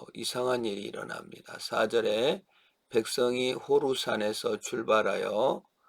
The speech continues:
홍해 길을 따라 에돔 땅을 우회하러 하였다가 길로 말미암아 백성의 마음이 상하니라."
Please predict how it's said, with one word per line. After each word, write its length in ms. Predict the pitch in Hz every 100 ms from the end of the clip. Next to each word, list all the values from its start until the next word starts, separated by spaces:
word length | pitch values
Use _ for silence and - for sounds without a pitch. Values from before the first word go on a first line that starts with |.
| _ _ _ _ -
홍해 340 | 135 131 131
길을 440 | 123 120 113 117
따라 440 | - 113 107 107 -
에돔 480 | - 104 104 110 113
땅을 360 | - 107 110 110
우회하러 720 | 90 110 110 120 120 117 117
하였다가 840 | 113 104 - 110 - 107 107 - 190 _ _ _ _
길로 400 | - 110 113 131
말미암아 800 | 131 98 98 98 98 98 98 95
백성의 560 | 104 98 - - 104 107
마음이 440 | 98 101 107 117
상하니라." 920 | - - - - - - - - -